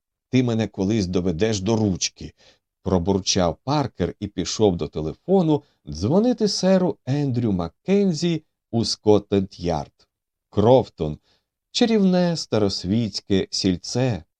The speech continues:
заховане серед лабіринту перехресних сільських доріг, що сповнюють трикутник,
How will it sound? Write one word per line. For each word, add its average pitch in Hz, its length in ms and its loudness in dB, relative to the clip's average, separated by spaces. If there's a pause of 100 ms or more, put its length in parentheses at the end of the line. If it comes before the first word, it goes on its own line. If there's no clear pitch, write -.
(160)
заховане 131 800 0 (360)
серед 92 460 0 (140)
лабіринту 98 1000 0 (200)
перехресних 120 920 -2
сільських 95 560 0
доріг, 98 560 -4 (260)
що - 260 -2
сповнюють 95 760 2
трикутник, 120 800 -2